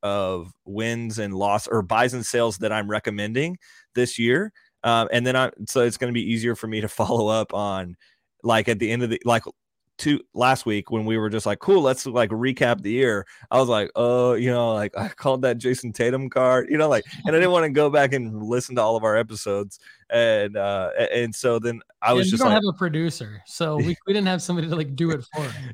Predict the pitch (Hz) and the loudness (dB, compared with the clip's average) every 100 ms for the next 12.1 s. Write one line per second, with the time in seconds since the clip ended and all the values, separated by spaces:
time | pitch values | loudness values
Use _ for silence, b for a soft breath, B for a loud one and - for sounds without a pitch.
0 | - 135 117 104 123 117 131 147 143 139 | 4 6 6 4 0 0 2 0 0 0
1 | 139 131 123 113 117 123 104 - - 113 | 0 -2 -2 0 0 0 -2 -12 -14 -12
2 | 107 110 120 120 110 110 107 107 107 101 | -6 0 0 0 -4 -4 -2 -2 -4 -4
3 | - - 120 104 - 98 90 87 98 101 | -8 -4 -2 -2 -4 -6 -6 -4 -4 -4
4 | 101 98 92 92 104 127 123 113 104 107 | -6 -10 -8 -8 -6 -6 -6 -4 -2 -2
5 | 107 101 101 98 98 98 98 90 95 92 | -4 -8 -6 -4 -2 -4 -6 -8 -8 -6
6 | 95 92 95 92 95 98 107 104 107 107 | -8 -6 -6 -6 -6 -6 -6 -6 -4 -6
7 | 98 101 98 87 - 76 - 95 107 123 | -6 -4 -4 -6 -8 -14 -18 -10 2 4
8 | 127 120 107 107 104 92 101 - - - | 4 4 0 0 -2 -4 -6 -6 -8 -4
9 | 123 - _ - 123 - - 190 131 135 | -6 -6 _ -4 -4 -4 -8 -2 4 4
10 | 113 113 107 110 107 101 98 98 95 90 | 4 2 0 -2 -2 -2 -4 -4 -4 -4
11 | 95 92 87 85 80 82 80 76 - - | -4 -4 -6 -14 -14 -16 -16 -18 -20 -20